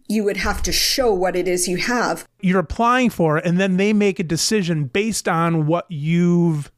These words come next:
Speaker 2: shown them.
Speaker 1: Yes.
Speaker 2: Gotcha.
Speaker 1: Yes,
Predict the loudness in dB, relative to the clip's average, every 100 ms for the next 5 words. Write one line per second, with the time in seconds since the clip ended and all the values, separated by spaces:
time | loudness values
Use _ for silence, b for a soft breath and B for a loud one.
0 | _ -6 -2 2 2 2 0 -2 -2 -2
1 | 0 -2 0 -4 -4 -8 -2 0 2 0
2 | 0 -2 -4 B B 0 0 -2